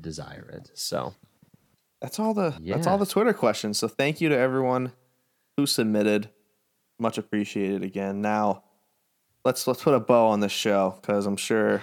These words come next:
Speaker 2: you
Speaker 1: <laughs>
Speaker 2: guys, I'm sure you guys are tired of our episodes being <laughs> so long.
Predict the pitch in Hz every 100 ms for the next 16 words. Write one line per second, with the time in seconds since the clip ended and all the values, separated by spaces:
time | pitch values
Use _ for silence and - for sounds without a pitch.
0 | - 117 110 143 147 107 107 - _ _
1 | _ _ - 131 117 113 110 - 107 107
2 | 104 95 101 101 104 101 - 101 98 98
3 | - _ _ _ _ _ - - 113 107
4 | 107 101 101